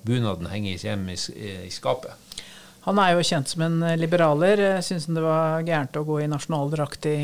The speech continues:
Speaker 2: nasjonalforsamlinga?
Speaker 1: Nei, det tror jeg vel egentlig ikke, men han synes ikke bunaden var noe godt symbol på fylkesidentiteten. Hans poeng var at, eh, de færreste bunadene følger fylkesgrensen,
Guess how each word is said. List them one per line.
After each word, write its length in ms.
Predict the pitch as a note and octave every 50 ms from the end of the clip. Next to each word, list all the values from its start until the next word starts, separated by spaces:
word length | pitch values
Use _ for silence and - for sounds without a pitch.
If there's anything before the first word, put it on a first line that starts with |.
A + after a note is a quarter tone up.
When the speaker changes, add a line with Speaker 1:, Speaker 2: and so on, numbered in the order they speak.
| D3+ D3
Speaker 2:
nasjonalforsamlinga? 1000 | D3 D3+ D3+ - D#3 D3 C#3+ C#3+ C3+ - - D#3+ - D3+ D3+ D3+ D#3 D#3 F#3+ A#3+ D4+ C#4 - - - - - - - - - - - - -
Speaker 1:
Nei, 100 | G#2 G#2+ C3+ C#3
det 100 | D#3 D3 -
tror 180 | D3 D3 C3+
jeg 160 | A2+ G2 G2
vel 120 | G#2+ G#2+ G#2
egentlig 340 | G#2+ G#2 A2 F#2 F#2 G2+ F#2
ikke, 120 | - G2+ G2+
men 80 | G#2 A2+
han 120 | B2 B2 -
synes 220 | - B2+ G#2+ - A#2+
ikke 180 | A2 C#3+ C#3+ A2+
bunaden 420 | A#2+ C#3 C#3+ C3+ A2 F#2 E2+ F2 F2+
var 140 | G2+ G2+ G2+
noe 120 | G2 G2
godt 200 | G2 B2+ - - -
symbol 360 | - G#2+ G2 F#2+ F#2+ G#2+ G#2+ G#2+
på 100 | - F#2
fylkesidentiteten. 1300 | - - A#2 A#2 B2 - C3 A2+ - - - - C#3+ A#2+ C#3 B2+ A#2 - - A#2+ B2+ B2 - - - - -
Hans 420 | A2+ A#2 A2 - - - - - -
poeng 260 | - A2 G#2+ G#2+ G2 F#2
var 240 | F2 F#2+ F#2+ F#2 F2+
at, 160 | - - -
eh, 440 | F#2 E2+ E2 E2 - - - - - - - - - -
de 80 | - A2+
færreste 400 | - A#2+ A#2+ C3 A#2+ - - F2+
bunadene 480 | F2+ G#2+ A#2+ A#2+ G#2+ F#2 E2 E2+ D#2+ -
følger 400 | - G#2+ G#2 G#2 F#2+ F2+ F2 -
fylkesgrensen, 720 | - A2+ A2+ A#2+ A2 - - A2+ F#2+ F2+ - - -